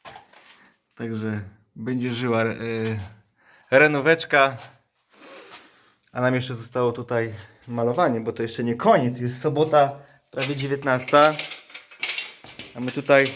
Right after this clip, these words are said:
jeszcze, jeszcze walczymy, bo trzeba będzie chociaż, wiecie, o, szpachla wysnie i trzeba będzie pomalować te progi. Jeszcze jest trochę tu zabawy, myślę, że ze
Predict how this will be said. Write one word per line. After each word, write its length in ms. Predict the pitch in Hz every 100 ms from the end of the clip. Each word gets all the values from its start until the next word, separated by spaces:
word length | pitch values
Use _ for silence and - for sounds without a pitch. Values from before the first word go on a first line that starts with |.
| - - _ _ _ _ - _ -
jeszcze, 380 | 127 - 143 113 - _ _ _ _ -
jeszcze 200 | - 139
walczymy, 380 | 147 - 190 139
bo 100 | 131
trzeba 220 | 143 131
będzie 300 | 139 131 139
chociaż, 320 | 139 135 131
wiecie, 400 | 139 135 120 120
o, 140 | 117 117 _ _ _ - -
szpachla 320 | - 147 139 135
wysnie 300 | 147 - 156
i 40 |
trzeba 160 | 156 143
będzie 200 | 143 147
pomalować 640 | 143 151 165 143 123 - - - _ _ _ _ _
te 60 | -
progi. 500 | 147 156 151 151 147 - _ _ _ _ _ _ _ _ _ -
Jeszcze 200 | 127 147
jest 120 | 151
trochę 220 | 147 120
tu 120 | 123 120
zabawy, 400 | 123 127 123 120
myślę, 240 | 123 131
że 160 | 123 123
ze 180 | 123